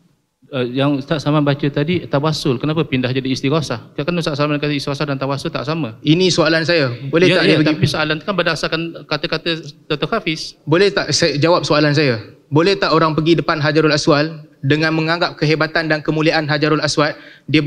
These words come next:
Speaker 2: daripada dia kata, "Inni a'lam annaka hajar la tanfa' wa la tadur wa la,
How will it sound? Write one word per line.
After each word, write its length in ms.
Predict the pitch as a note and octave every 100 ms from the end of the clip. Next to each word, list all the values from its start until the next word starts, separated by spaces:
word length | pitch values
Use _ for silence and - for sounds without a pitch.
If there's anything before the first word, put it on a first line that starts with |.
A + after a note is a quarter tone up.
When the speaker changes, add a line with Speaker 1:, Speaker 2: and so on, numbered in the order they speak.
| C#3
Speaker 2:
daripada 480 | D#3 E3 F3 F3 F#3
dia 160 | E3+
kata, 160 | F3+ F3+
"Inni 280 | F3 F3 E3+
a'lam 320 | E3 D#3+ D#3+
annaka 320 | E3 D#3+ E3
hajar 240 | E3 E3 D#3
la 80 | D#3
tanfa' 320 | D#3 D#3 C#3+
wa 80 | D#3+
la 80 |
tadur 240 | C#3+ D3+ D#3+
wa 160 | D3+
la, 80 | D#3